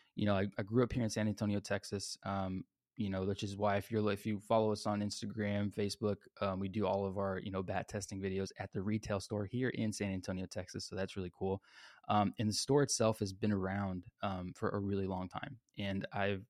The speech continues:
been shopping there for as long as I can remember. It's always been the coolest place to be. If you're in the San Antonio area and you haven't been, please check it out. It's phenomenal.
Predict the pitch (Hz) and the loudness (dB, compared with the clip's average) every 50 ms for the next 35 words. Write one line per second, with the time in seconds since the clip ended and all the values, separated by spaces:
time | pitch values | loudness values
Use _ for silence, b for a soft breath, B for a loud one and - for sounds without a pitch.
0 | _ _ _ _ _ - _ - 117 101 95 - 110 101 - 113 101 98 98 98 | _ _ _ _ _ -20 _ -2 -2 0 4 4 4 4 6 4 2 2 0 0
1 | - - 101 95 92 90 98 95 98 95 98 95 92 - 101 95 92 95 98 92 | 0 0 0 0 0 0 0 0 0 0 -2 -2 -2 -2 -2 0 0 0 0 0
2 | 98 95 92 - 95 95 92 90 90 104 95 92 90 - - 95 95 90 - - | 0 -2 -2 -2 -2 -2 -2 -2 -4 -6 -6 -6 -6 -6 -6 -6 -6 -6 -4 -4
3 | 98 92 - - 101 101 95 95 90 - - 98 92 87 - 101 95 92 90 - | -6 -6 -6 -8 -8 -6 -4 -4 -6 -6 -6 -6 -6 -6 -6 -6 -6 -6 -6 -6
4 | 92 92 92 90 95 92 92 92 92 90 92 90 - - - 95 92 95 92 92 | -6 -6 -6 -4 -2 -2 -2 -2 -2 -2 -4 -6 -8 -4 -4 -2 -2 -2 -4 -6
5 | - 95 92 95 87 - - 104 92 90 - - - - - - 95 92 92 - | -6 -8 -8 -8 -8 -10 -10 -10 -8 -8 -8 -6 -8 -8 -6 -4 -4 -2 -2 -4
6 | - 110 - - - - - 92 90 92 95 95 107 113 117 117 | -6 -10 -14 -14 -16 -10 -8 -4 -2 -2 0 2 2 2 2 2